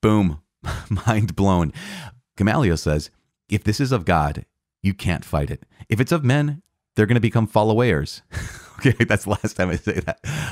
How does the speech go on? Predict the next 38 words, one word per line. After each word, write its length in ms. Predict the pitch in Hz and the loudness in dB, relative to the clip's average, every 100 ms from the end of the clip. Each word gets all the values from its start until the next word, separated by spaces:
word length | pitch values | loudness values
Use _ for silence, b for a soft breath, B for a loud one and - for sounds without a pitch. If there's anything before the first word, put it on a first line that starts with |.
| - | -4
Um, 340 | 101 90 90 B 107 95 _ _ - | 0 2 0 B -16 -20 _ _ -4
but 160 | - 101 | 0 2
if 200 | 92 98 | 0 0
this 180 | 117 117 | 0 0
is 100 | 110 | 0
of 220 | 92 - - | 0 -2 -4
man, 480 | 82 95 131 160 165 _ _ _ | 0 2 2 -2 -8 _ _ _
it's 140 | - - | -6 0
gonna 140 | 95 | 2
be 180 | 82 - | 2 2
over 200 | 85 82 | 2 2
with 320 | 80 80 78 _ - | 4 2 0 _ -4
in 200 | 78 71 | -2 -2
a 80 | 76 | -4
day. 480 | 76 71 69 71 80 _ _ - | -6 -6 -6 -8 -14 _ _ -8
If 100 | 82 | -4
it's 140 | 90 | -4
of 240 | - 87 71 | -2 -2 0
God, 340 | 82 82 78 b b | 2 2 0 b b
you 180 | - 95 | 2 4
will 140 | 82 76 | 4 0
find 360 | - 82 87 | 0 0 0
yourselves 560 | 85 85 76 71 69 - - _ | -2 -4 -2 -2 -4 -10 -20 _
battling 640 | - 71 73 73 73 73 - _ _ | -4 -4 -4 -4 -4 -8 -14 _ _
the 120 | 85 | -4
Lord 300 | 78 76 71 | 0 0 -2
himself, 760 | 71 76 - - 69 67 - - | -4 -8 -8 -6 -6 -6 -10 -10
and 120 | 82 78 | -6 -6
you 60 | |
do 220 | 67 85 | -4 -2
not 240 | 90 - - | 0 0 0
want 340 | 82 71 71 B B B | -2 -2 -8 B B B
to 100 | - | -4
be 120 | 80 76 | -2 0
battling 580 | 76 76 71 73 69 - - | 0 -2 -2 -2 -4 -6 -4
the 120 | 78 | -2
Lord 380 | 73 71 73 - - | -2 -2 -6 -12 -8
himself. 640 | 78 71 - 69 - - | -8 -6 -6 -6 -8 -16